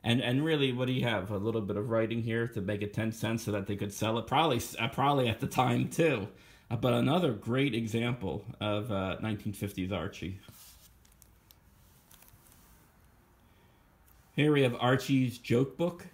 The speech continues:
number one. This was, this is a great, you can already see the sense of style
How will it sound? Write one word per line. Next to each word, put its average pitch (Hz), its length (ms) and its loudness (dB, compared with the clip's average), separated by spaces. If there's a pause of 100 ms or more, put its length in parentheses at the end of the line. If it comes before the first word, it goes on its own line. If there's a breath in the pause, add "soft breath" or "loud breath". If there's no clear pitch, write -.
(340)
number 151 360 2
one. 160 400 0 (960 soft breath)
This 156 260 0
was, 135 240 2
this 139 240 0
is 143 60 -4
a 127 60 2
great, 127 360 0
you 117 180 0
can 127 120 0
already 123 240 2
see 120 160 -2
the 107 100 -2
sense 113 320 -2
of 95 80 -4
style 110 600 0